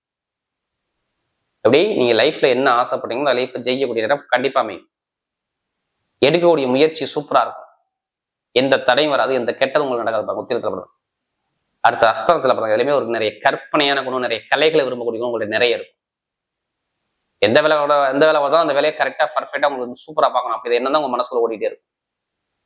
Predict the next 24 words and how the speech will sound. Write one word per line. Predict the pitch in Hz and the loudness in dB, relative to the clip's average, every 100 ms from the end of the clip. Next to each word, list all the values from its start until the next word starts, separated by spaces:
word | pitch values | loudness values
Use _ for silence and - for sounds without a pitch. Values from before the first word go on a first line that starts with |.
| _ _ _ | _ _ _
நீங்க | - 151 | 2 4
பாருங்க, | 151 151 135 | 4 2 0
அஸ்தமத்துல | 160 170 156 | 0 0 0
பாருங்க, | 131 147 | -2 -2
ஒரு | 151 | 0
அற்புதமான | 123 - 156 151 151 | 0 -2 -2 0 0
ஒரு | 135 | 0
காலகட்டத்தை | 131 127 110 | -2 -2 -6
பாக்குறீங்க. | 113 107 | -8 -2
லாபம், | 113 135 135 123 | 0 0 -2 -6
வருமானம், | 127 135 131 120 | -6 -4 -4 -4
வேலை, | 113 131 127 107 | -2 0 0 -4
தொழில், | 123 131 123 78 | -4 -2 -4 -8
இன்கம் | 123 131 139 117 | -12 -6 -4 0
எல்லாமே | 117 131 | 0 0
சூப்பரா | - 151 - | -4 -6 0
இருக்கும். | 123 - _ _ _ _ _ _ _ _ _ _ _ _ _ - | 0 -2 _ _ _ _ _ _ _ _ _ _ _ _ _ 2
நினைச்ச | 139 160 156 | 4 6 4
வரி-, | 143 135 | 4 0
நினைச்ச | 117 143 156 | 2 2 2
காரியத்தை | 139 139 139 143 | 2 0 0 -2
சாதிக்கக்கூடிய | 139 139 | -2 -4
நேரம் | 127 131 127 | -6 -4 -4
வருது. | 113 - | -6 -10